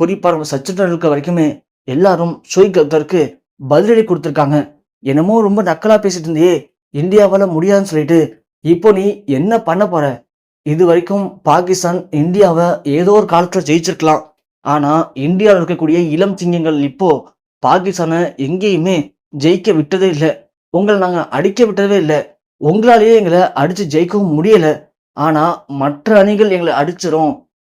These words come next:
ஜெயிச்சிரும், எங்களை அசிங்கப்படுத்திரும்னு சொல்லி எதுக்காக தேவையில்லாம இப்படி போதையில உளறிட்டு இருக்கீங்க? உங்களால இல்ல, நீங்க நினைக்கிற ஆளுங்களால கூட எங்களை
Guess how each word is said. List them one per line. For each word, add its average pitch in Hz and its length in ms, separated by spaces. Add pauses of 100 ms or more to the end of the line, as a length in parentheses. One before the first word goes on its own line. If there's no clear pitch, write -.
(120)
ஜெயிச்சிரும், 185 680 (100)
எங்களை 185 340
அசிங்கப்படுத்திரும்னு 180 640
சொல்லி 165 520 (100)
எதுக்காக 214 500
தேவையில்லாம 202 560
இப்படி 170 540 (420)
போதையில 180 680
உளறிட்டு 175 500
இருக்கீங்க? 143 520 (420)
உங்களால 180 420
இல்ல, 147 440 (180)
நீங்க 185 300
நினைக்கிற 202 460
ஆளுங்களால 180 480
கூட 175 160
எங்களை 165 360